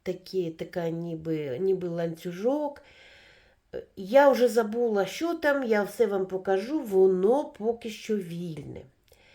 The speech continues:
І ще буде годинник від Жаклін. Так, годинник.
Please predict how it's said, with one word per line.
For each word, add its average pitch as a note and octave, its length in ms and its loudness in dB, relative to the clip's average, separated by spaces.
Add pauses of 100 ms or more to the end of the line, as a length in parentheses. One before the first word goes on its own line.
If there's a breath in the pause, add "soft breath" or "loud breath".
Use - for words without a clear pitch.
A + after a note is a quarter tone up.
(800 soft breath)
І G3+ 100 -4
ще E4 380 4
буде D4 400 0
годинник B3+ 920 2
від F#3 140 -6
Жаклін. E3 480 -6
Так, E3 380 -6
годинник. D#3+ 720 -6